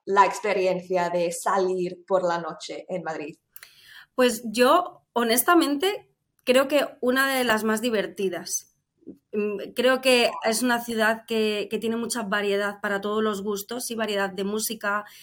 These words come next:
Speaker 2: variedad de sitios por los que salir. Y, mm, bueno, también tiene salas de fiestas muy famosas, hacen conciertos en el Palacio de los Deportes. E-, es como para diferentes gustos, ¿sí?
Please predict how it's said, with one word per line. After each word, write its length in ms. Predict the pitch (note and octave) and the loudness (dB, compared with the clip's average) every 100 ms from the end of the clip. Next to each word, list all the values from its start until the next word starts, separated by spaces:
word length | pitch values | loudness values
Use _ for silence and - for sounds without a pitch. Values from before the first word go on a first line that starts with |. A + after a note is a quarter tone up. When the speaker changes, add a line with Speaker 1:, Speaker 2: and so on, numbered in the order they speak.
| - _ | -20 _
Speaker 2:
variedad 440 | A3+ A3 G#3 G#3 | 0 2 2 2
de 520 | G3 G#3 G3+ G3+ G3 | 0 0 0 0 0
sitios 460 | - - A3+ A3+ G#3 | -2 -2 -2 -4 -4
por 100 | G#3+ | -4
los 160 | G#3+ G3+ | -6 -6
que 80 | G3+ | -8
salir. 560 | G3 G3 A3 A3+ A3 - - - _ _ _ _ _ | -4 -2 0 0 -2 -4 -20 -20 _ _ _ _ _
Y, 360 | B3 A#3 A3+ G#3+ | -2 0 0 0
mm, 440 | G#3 G3+ F#3+ - - _ | 0 -2 -2 -4 -14 _
bueno, 320 | A3 A#3 A#3 | -4 0 2
también 200 | A3 G#3 | 2 2
tiene 180 | G#3+ A#3+ | 2 0
salas 280 | A#3 G#3+ G#3 | 0 -2 -2
de 120 | G#3 | -4
fiestas 360 | G3+ A3 G#3+ G3+ | -4 -4 -4 -4
muy 140 | G3+ | -4
famosas, 880 | G3 F#3 A3 C#4+ B3+ A#3+ A#3+ B3 B3 | -4 -4 -4 -2 -2 0 0 -2 -6
hacen 300 | - G#3+ G#3+ | -8 -6 -4
conciertos 880 | F#3+ G3 G3 B3+ C4+ C#4 A#3+ A#3 A#3 | -2 -2 -2 -2 -4 -4 -4 -2 -4
en 80 | A3+ | -2
el 80 | G3+ | -4
Palacio 320 | G3+ G3 G3 | -2 -6 -4
de 60 | G3 | -4
los 140 | F#3+ | -4
Deportes. 760 | F#3 F#3 A#3+ - A3+ A3 A3+ - - - - _ | -4 -6 -6 -4 0 0 0 -6 -18 -20 -20 _
E-, 200 | _ - - | _ -18 -4
es 180 | A3 - | -4 -2
como 460 | B3+ B3+ A#3+ - | 0 2 0 0
para 200 | A3 A3 | 2 4
diferentes 680 | A3 G#3+ A3 A#3 C#4 C#4+ G#3+ | 4 2 0 0 0 -2 -2
gustos, 640 | G3+ G#3+ G#3+ G3 F#3 F#3+ - | -4 -4 -4 -10 -10 -12 -12
¿sí? 380 | - - A3+ | -8 -4 -4